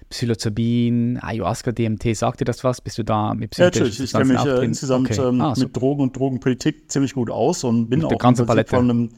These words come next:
Speaker 2: von generellen, generelleren Ansatz gekommen und, ähm, hab mich letztendlich dann auf Cannabis spezialisiert mit dem Deutschen Hanfverband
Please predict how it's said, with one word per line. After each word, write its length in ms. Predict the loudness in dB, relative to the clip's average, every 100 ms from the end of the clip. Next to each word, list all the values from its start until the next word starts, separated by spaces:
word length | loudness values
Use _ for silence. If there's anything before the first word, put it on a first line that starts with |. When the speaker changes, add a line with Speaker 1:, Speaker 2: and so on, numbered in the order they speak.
| -20 _ _
Speaker 2:
von 180 | 0 2
generellen, 580 | 2 2 2 0 0 -6 -4
generelleren 560 | -2 0 0 0 0
Ansatz 640 | -2 -2 0 -2 -2 -14 -20 _ -20 _ _ _ -20 -12 -6
gekommen 680 | -6 -4 -2 0 0 0 0
und, 400 | -2 -2 -2 0
ähm, 460 | 2 4 2 0 -6 -20 -20 _ _ _ _
hab 220 | -8 -2
mich 360 | -4 -4 -10 -18 _ _ _ _ _
letztendlich 400 | -6 -2 -2 0
dann 180 | 0 -2
auf 140 | -2
Cannabis 320 | 0 0 0
spezialisiert 600 | -4 -4 0 0 0 0
mit 100 | 0
dem 100 | -2
Deutschen 280 | -2 0 0
Hanfverband 580 | -2 -2 -2 0 -2